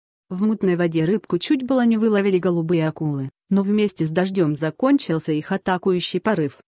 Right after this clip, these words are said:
Неприятные новости тем временем пришли из параллельной встречи, где Д Р Конго сравняла счет в матче против Туниса, что оставляло за бортом плей-офф Кабо-Верде.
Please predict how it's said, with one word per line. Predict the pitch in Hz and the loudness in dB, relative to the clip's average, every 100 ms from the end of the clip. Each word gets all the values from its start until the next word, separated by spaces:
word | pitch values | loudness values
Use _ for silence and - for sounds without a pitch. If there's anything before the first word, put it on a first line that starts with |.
| _ _ _ - | _ _ _ 0
Неприятные | 175 180 185 160 151 165 165 | 0 2 0 0 0 0 2
новости | 214 240 180 - 143 | 2 2 0 -4 -8
тем | - 208 202 | 0 0 2
временем | 196 180 165 156 | 2 2 2 -2
пришли | 160 214 - 208 208 | -4 -6 -2 0 0
из | - | -2
параллельной | 196 196 202 180 143 147 | -4 -2 2 2 0 -4
встречи, | - - 220 240 - 160 151 _ - | -6 -8 -2 -2 -2 -6 -6 _ -2
где | 180 175 | 0 2
Д | 165 180 | 2 0
Р | 196 208 | 0 -2
Конго | - 180 180 170 | 0 2 2 0
сравняла | - 196 190 170 156 | -2 0 2 2 2
счет | 156 - 277 220 | -2 -2 -2 0
в | 175 | 0
матче | 165 160 - 175 | 0 0 -4 -6
против | 165 156 - - | -4 -6 -6 -4
Туниса, | 180 170 180 - 147 - _ | 0 2 0 -2 -10 -10 _
что | - - 185 | -6 0 0
оставляло | 175 - 170 170 160 | 0 -2 0 0 0
за | 165 | -2
бортом | 170 240 320 - 185 | -2 0 -2 -2 -4
плей-офф | 175 196 - 185 170 156 - | -2 -4 0 2 2 -2 -4
Кабо-Верде. | 156 147 160 156 139 143 | -4 -2 0 -2 -4 -10